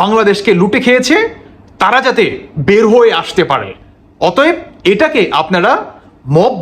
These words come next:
জাস্টিস, দখলবাজিতা, এই ধরনের উল্টাপাল্টা নাম দিয়ে অপমান করবেন না আমাদের সন্তানদের কিংবা আমাদের এই এত বড় বিজয়কে। নাম দিবেন কি? প্রেশার ক্রিয়েট। বর্তমান ঠিক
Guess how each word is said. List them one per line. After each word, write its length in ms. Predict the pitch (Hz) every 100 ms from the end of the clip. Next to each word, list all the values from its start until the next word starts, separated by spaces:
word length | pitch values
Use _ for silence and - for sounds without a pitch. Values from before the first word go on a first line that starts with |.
| 151
জাস্টিস, 440 | 226 - 202 175 - 151
দখলবাজিতা, 600 | 175 240 247 220 214 175 120 - 226
এই 60 | 233
ধরনের 380 | 269 269 247 156 - - _ _ _ _ _
উল্টাপাল্টা 640 | 208 269 247 294 269 254 220 143
নাম 120 | 151 196 214
দিয়ে 180 | 262 190 - - - - 180
অপমান 280 | 214 233 226 202
করবেন 240 | 202 196 247
না 60 | 285 -
আমাদের 260 | 185 214 202 170 - - - -
সন্তানদের 600 | 196 208 214 226 214 269
কিংবা 260 | 370 349 147 - - - - - 170
আমাদের 240 | 208 240 247
এই 60 | 285 - 165
এত 100 | 180 247
বড় 140 | 240 175 113 - - - 139
বিজয়কে। 480 | 170 156 - 127 101 - - - _ _ _ _
নাম 180 | 165 196 220
দিবেন 180 | 240 247 247
কি? 80 | 349 415 - - -
প্রেশার 340 | 170 - 160 -
ক্রিয়েট। 260 | 139 101 - - _ _ -
বর্তমান 400 | 240 359 330 254 269
ঠিক 140 | 262